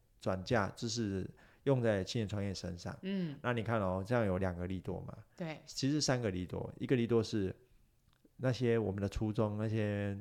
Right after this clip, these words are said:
Speaker 1: 弱势的人、小孩，然后老人，
Speaker 2: 嗯。
Speaker 1: 然后行动不方便等等的，
Speaker 2: 嗯，嗯。
Speaker 1: 还可以过一个温馨的节。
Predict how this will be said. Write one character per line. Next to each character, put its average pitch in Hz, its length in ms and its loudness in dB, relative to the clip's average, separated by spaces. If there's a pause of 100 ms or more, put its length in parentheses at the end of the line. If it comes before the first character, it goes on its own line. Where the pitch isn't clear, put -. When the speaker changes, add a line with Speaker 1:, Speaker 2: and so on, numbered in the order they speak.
Speaker 1:
弱 127 140 6
势 117 180 0
的 95 140 2
人、 87 260 -2 (300)
小 90 320 2
孩， 87 540 -2 (100)
然 90 120 -2
后 104 280 0
老 92 280 0
人， 87 440 -2
Speaker 2:
嗯。 185 240 -6
Speaker 1:
然 92 140 -4
后 107 160 -2
行 98 200 -6
动 104 140 -2
不 110 80 -4
方 107 120 0
便 107 200 0
等 101 260 -4
等 87 220 -6
的， - 180 -8
Speaker 2:
嗯， 190 320 -6
嗯。 - 20 -10
Speaker 1:
还 180 100 -2
可 117 120 -2
以 92 40 0
过 101 300 4
一 92 60 2
个 87 540 -2
温 113 160 0
馨 120 160 -2
的 104 100 0
节。 - 240 -8